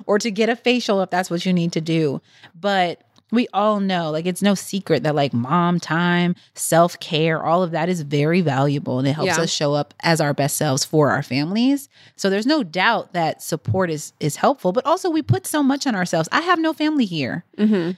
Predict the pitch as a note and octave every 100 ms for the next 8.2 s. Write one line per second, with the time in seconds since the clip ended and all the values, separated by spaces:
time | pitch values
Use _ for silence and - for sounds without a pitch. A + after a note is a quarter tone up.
0 | _ - B3 B3+ A#3+ C4 B3+ A#3 D#4 C4
1 | C#4+ D4+ D#4+ D4+ - D#4 A#3 F3+ E3 D3
2 | A2+ - _ _ A3 G3+ F#4+ F#4 F4 E4+
3 | E4 D#4 E4 E4 D4 A3+ - G3 F#3 E3+
4 | E3 E3+ F3 C#2+ - - F#3 F#3 F#3 F3+
5 | C4 - C#4+ A#3 F#3+ F3+ F3+ E3 F3 F3+
6 | F#3+ - A3+ A3+ A#3+ C#4 - - G3+ G3
7 | E3+ B3+ C4+ - A4 A4 F#4+ D4+ C#4+ B3+
8 | A3